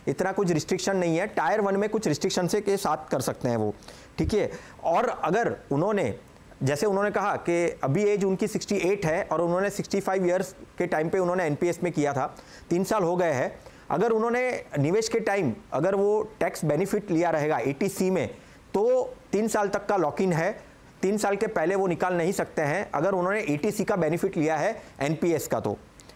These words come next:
right? और कुछ conditions, अ, अगर होती है उनके life में, वो conditions को देखकर भी, अ, एनपीएस की जो body है वो withdrawal, अ, परमिट कर सकती है।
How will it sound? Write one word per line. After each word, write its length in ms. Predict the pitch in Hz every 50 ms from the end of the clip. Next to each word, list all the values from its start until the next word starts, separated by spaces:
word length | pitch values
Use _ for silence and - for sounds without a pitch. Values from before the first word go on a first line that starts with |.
| - 120
right? 300 | 123 170 208 - - - - - - -
और 160 | - 202 208 208
कुछ 220 | - 254 214 -
conditions, 760 | - 190 185 202 233 214 - 240 226 208 - - - - - - - - - -
अ, 40 |
अगर 280 | 147 156 151 151 175 196
होती 320 | 165 143 156 156 - 202
है 160 | 180 170 170 147
उनके 280 | 147 156 151 185 185
life 320 | 165 139 143 160 - - 170
में, 200 | 147 147 170 165 - - - - - - - 131
वो 160 | 139 185 214
conditions 500 | 214 190 180 196 208 - 196 202 196 -
को 100 | 226 220
देखकर 400 | 175 170 170 - - 202 202 214 - - -
भी, 300 | 143 143 185 220 233 233
अ, 600 | - - - - 165 151 156 160 156 156 151 - -
एनपीएस 480 | 147 143 165 - - 190 196 202 196 -
की 200 | - - 196 190
जो 160 | 165 190 190
body 280 | 160 147 147 160 185 170
है 280 | 165 175 196 190 - - - - - 151
वो 100 | 160 180
withdrawal, 500 | 151 147 143 151 185 180 185 190 196 190
अ, 60 | - -
परमिट 600 | - 147 147 143 139 - - 147 151 180 185 -
कर 120 | - 170 175
सकती 320 | - 180 160 - - -
है। 200 | 139 156 196 -